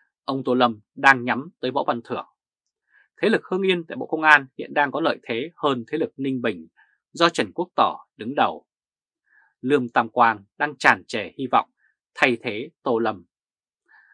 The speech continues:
Như vậy, dù có rời khỏi Bộ Công an thì Tô Lâm vẫn có hậu phương rất vững chắc. Vậy nên có lẽ ông Tô Lâm đang nhắm đến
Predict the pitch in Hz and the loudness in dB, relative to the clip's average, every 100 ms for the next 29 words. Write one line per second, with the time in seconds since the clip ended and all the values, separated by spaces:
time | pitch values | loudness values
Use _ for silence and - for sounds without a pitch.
0 | _ - 196 165 - _ - 135 135 190 | _ -2 2 4 2 _ -2 2 2 0
1 | 160 127 - 117 85 117 - 151 147 139 | -2 -2 -2 -6 -6 -8 -6 2 6 6
2 | 123 - - 135 135 127 113 117 110 123 | 2 -16 -8 -2 0 -2 -4 -12 -8 -8
3 | 185 151 - 143 120 101 _ 110 151 - | -6 -8 -6 -4 -4 -6 _ -4 -4 -4
4 | _ 117 139 135 117 113 _ _ _ _ | _ -10 -10 -6 -6 -6 _ _ _ _
5 | _ _ _ _ _ _ _ _ 131 123 | _ _ _ _ _ _ _ _ -4 -2
6 | 139 120 104 - 117 113 113 165 _ _ | 0 -2 -4 -4 -2 -2 -4 -8 _ _
7 | _ - 147 135 131 131 113 _ 135 135 | _ -4 -4 -2 0 0 -2 _ -6 -2
8 | 139 151 175 | -2 -2 -6